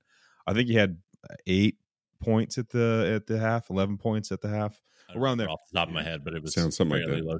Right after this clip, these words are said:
Speaker 1: It was low. Came out immediately and had fi-, and had eight points. Immediately in the second, had eight points. And the Thunder from there, you're not gonna get twenty-five points from Lou Dort every single night. Okay, I need that.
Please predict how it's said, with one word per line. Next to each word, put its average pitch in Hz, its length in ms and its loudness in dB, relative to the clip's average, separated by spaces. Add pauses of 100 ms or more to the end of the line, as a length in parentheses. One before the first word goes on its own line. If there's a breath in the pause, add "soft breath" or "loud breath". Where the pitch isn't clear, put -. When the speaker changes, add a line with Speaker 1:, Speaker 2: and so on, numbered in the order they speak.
(160)
Speaker 1:
It 127 100 2
was 117 160 4
low. 98 420 4 (160)
Came 139 240 4
out 135 100 4
immediately 104 520 6
and 87 100 -2
had 87 160 -2
fi-, 90 180 -6
and 87 80 -4
had 87 140 -2
eight 78 160 -4
points. - 340 -14
Immediately 107 440 6
in 95 80 2
the 85 60 -4
second, 82 280 -4
had 80 160 -4
eight 78 160 -4
points. 85 260 -6 (300 soft breath)
And 107 120 0
the 101 40 -2
Thunder 165 320 2
from 120 220 0
there, 104 280 6 (260 soft breath)
you're 113 120 4
not 135 160 6
gonna 143 160 6
get 117 220 4
twenty-five 98 520 2
points 92 260 -6
from 87 160 -10
Lou 82 140 -6
Dort 76 320 -8
every 76 200 -12
single 71 280 -16
night. - 160 -20 (100)
Okay, 80 140 -6
I 80 60 -4
need 80 220 -2
that. 78 160 0